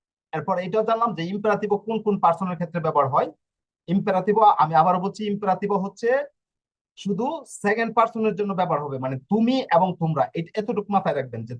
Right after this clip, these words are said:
তুমি এবং তোমরা এই দুইটার ক্ষেত্রে ব্যবহার হবে। কারণ আদেশ করতে হলে দ্বিতীয় ব্যক্তিকে আদেশ কর-, করা যাবে, নিজেকে নিজে আদেশ করা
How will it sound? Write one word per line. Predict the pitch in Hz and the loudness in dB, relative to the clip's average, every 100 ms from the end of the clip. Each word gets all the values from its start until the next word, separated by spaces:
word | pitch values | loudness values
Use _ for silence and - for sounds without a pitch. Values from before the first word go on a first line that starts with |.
| - | -6
তুমি | 190 226 254 160 | -4 -2 -2 -4
এবং | 170 180 | -4 -6
তোমরা | 180 185 190 262 - - | -6 -2 2 2 0 -12
এই | 294 | -10
দুইটার | 254 202 175 | -8 -6 -4
ক্ষেত্রে | 180 165 | -6 -6
ব্যবহার | 165 160 147 | -4 -2 -2
হবে। | 151 165 392 _ _ _ _ 202 | -2 -2 -4 _ _ _ _ 0
কারণ | 208 240 - | 2 0 -2
আদেশ | - 175 226 233 - | 2 4 2 0 -2
করতে | 247 247 220 | -2 0 0
হলে | 165 165 220 277 _ _ _ _ _ _ - | 0 0 -2 -4 _ _ _ _ _ _ -8
দ্বিতীয় | 220 240 269 | -6 -2 -4
ব্যক্তিকে | 269 269 269 214 | -4 -10 -2 2
আদেশ | 185 170 175 | 2 0 -6
কর-, | - 185 - - | -10 -12 -10 -6
করা | 160 127 | -4 -4
যাবে, | 123 107 - _ _ | -6 -8 -14 _ _
নিজেকে | 143 196 - 220 | -4 -2 -2 -2
নিজে | 185 202 220 | -2 0 2
আদেশ | 202 180 - | 2 0 -2
করা | - | 0